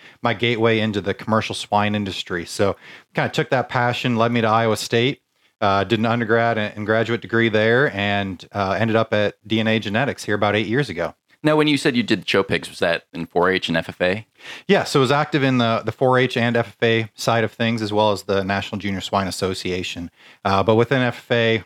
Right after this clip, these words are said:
Speaker 1: uh, was state F A officer, was very involved in that, uh, organization. And I think that also kinda helped lead me into that, that Iowa State, as well as genetics at D N A Swine Genetics.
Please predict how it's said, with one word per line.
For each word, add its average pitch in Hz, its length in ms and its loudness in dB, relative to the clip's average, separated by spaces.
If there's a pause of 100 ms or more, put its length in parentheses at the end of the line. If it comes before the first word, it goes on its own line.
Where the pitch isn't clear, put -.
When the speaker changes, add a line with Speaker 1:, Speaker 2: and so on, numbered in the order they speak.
(120)
Speaker 1:
uh, 95 160 -2
was 98 340 -2 (100)
state 127 240 2
F 120 140 0
A 113 100 2
officer, 110 580 0 (320)
was 104 120 0
very 117 200 4
involved 107 480 2
in 98 140 -4
that, 104 300 0 (180)
uh, 95 240 -4
organization. 113 720 0 (340)
And 120 80 0
I 113 80 2
think 123 160 -2
that 117 140 2
also 113 240 0
kinda 107 240 0
helped 113 300 -2
lead 104 280 0
me 104 340 -2
into 110 400 -4
that, 98 340 0
that 104 120 0
Iowa 101 240 0
State, 107 460 -2
as 98 200 -2
well 101 280 2
as 95 400 -2
genetics 98 500 -2
at 92 280 -2
D 110 100 0
N 104 80 0
A 101 80 0
Swine 92 280 -6
Genetics. 85 520 -14